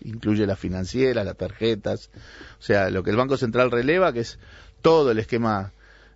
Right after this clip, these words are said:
este, de fi-, financiero en ese terreno, es un indicador bajo. A su vez, el, el crédito al consumo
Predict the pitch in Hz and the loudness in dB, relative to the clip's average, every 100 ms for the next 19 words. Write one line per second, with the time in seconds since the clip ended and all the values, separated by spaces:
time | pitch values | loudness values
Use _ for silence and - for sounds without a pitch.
0 | - 98 110 98 98 104 92 - 101 101 | -4 -2 0 0 0 -4 -6 -2 0 0
1 | 120 117 113 110 120 135 151 175 170 - | 2 2 0 -2 0 0 0 0 -2 -4
2 | _ - 180 180 147 123 107 101 98 98 | _ 0 0 2 0 0 0 2 2 0
3 | 82 - - _ 131 131 165 202 208 - | -6 -12 -20 _ -4 0 2 2 0 -6
4 | - 120 120 110 - - - - - _ | 0 0 2 -2 -8 -20 -20 -20 -20 _
5 | 110 113 110 110 110 107 107 101 - - | 0 0 0 0 0 -2 -4 -6 -4 0
6 | 170 170 160 151 135 113 110 196 180 98 | 2 2 0 0 0 -2 0 0 0 -4